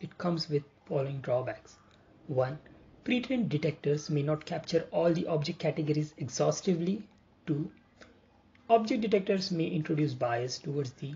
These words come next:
object categories it has been trained upon. In summary, a general video captioning pipeline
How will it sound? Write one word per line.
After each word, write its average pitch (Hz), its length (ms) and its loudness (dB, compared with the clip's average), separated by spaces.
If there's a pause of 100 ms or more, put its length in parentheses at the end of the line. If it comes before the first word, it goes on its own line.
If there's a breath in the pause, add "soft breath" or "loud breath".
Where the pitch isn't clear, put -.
(120)
object 156 340 -2
categories 127 640 -4
it - 100 -10
has 127 260 -6
been 127 240 -8
trained 127 280 -8 (100)
upon. - 200 -6 (3000 soft breath)
In 269 160 0
summary, 131 540 0 (140)
a 180 100 8
general 143 380 4
video 139 240 -4
captioning 143 440 -2
pipeline 139 480 -6